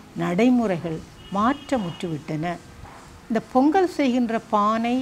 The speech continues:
அகப்பை, அடுப்பு போன்ற பொருட்கள் முற்றிலும் மாற்றமடைந்து விட்டன. முதல் நாள் வாங்கி வந்த பானைக்கு, அந்த பானைக்கு மேலே புள்ளிகளாலே சில வரைவுகளை அவர்கள் செய்வார்கள்.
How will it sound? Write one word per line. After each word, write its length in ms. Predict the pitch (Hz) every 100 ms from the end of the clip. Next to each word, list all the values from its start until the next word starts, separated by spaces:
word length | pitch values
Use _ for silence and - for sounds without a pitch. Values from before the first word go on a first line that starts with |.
| 302
அகப்பை, 420 | 170 202 - 220 220 285
அடுப்பு 400 | - 180 214 - 254
போன்ற 340 | 214 196 180
பொருட்கள் 540 | - 175 175 - 170 190 - - -
முற்றிலும் 500 | 254 294 320 311 320
மாற்றமடைந்து 580 | 214 170 170 151 151 147
விட்டன. 240 | 160 170 175 - - - -
முதல் 340 | 226 254 294
நாள் 220 | 294 294 262
வாங்கி 340 | 214 226 226
வந்த 240 | 233 226 233
பானைக்கு, 600 | - 170 160 135 131 160 160 196 240 - - - - - -
அந்த 200 | 196 202 208
பானைக்கு 680 | 214 214 240 247 - - 285 311 - - 170
மேலே 400 | 185 180 160 175 285 - - - - -
புள்ளிகளாலே 1120 | 262 302 302 254 262 233 202 180 156 160 202 330 - - - -
சில 260 | - 262 214 170 233 - - - - - - - 190
வரைவுகளை 600 | 214 269 285 254 220 240
அவர்கள் 360 | 208 196 208 190
செய்வார்கள். 480 | 175 160 151 156